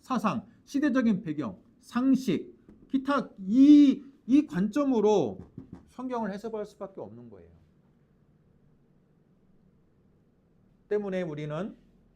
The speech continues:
최소한 이 차원적인 해석에서 우리는 삼 차원, 사 차원을 지향하는 성-, 우리 목회자가 돼야 되고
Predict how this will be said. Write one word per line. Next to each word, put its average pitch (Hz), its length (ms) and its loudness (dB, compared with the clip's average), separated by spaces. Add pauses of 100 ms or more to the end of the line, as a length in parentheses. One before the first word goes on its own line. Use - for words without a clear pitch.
(760)
최소한 247 800 -2 (400)
이 175 160 -8
차원적인 190 800 -4
해석에서 156 720 -10 (360)
우리는 139 440 -8
삼 - 560 -10
차원, 214 300 -2
사 233 180 -10
차원을 220 920 -6 (320)
지향하는 196 600 -2
성-, 202 400 -10 (160)
우리 143 340 -10 (120)
목회자가 143 560 -8
돼야 113 200 -12
되고 110 420 -12